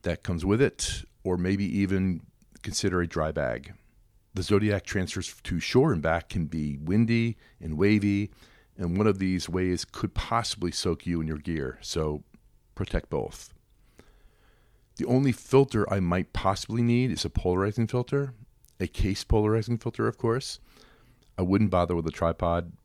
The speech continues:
There's really no need for one that I can think of, so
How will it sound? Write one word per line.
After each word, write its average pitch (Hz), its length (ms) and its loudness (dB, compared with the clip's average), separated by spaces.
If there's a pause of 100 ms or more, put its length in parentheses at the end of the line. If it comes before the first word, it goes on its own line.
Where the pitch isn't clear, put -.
(360)
There's 82 180 -6
really 92 540 2 (580)
no 95 300 2
need 85 420 2
for 80 420 -2
one 76 300 -2
that 78 120 -2
I 73 60 2
can 76 160 -4
think - 260 -6
of, - 360 -10 (440)
so 73 320 -4